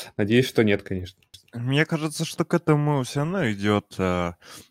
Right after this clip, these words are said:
Speaker 2: просто каждые выборы хуже предыдущих, и, м, рано или поздно будет, как в Беларуси.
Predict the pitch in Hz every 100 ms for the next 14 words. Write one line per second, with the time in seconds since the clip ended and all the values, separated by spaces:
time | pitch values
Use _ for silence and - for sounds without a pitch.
0 | - 104 107 - 107 127 117 92 107 104
1 | 104 101 101 135 107 90 92 - 98 92
2 | 95 82 85 90 98 104 - 80 85 -
3 | - - - - - - - - - -
4 | - - - 92 98 101 98 95 - 104
5 | 107 92 87 101 - - 82 82 90 92
6 | 87 95 104 - 87 92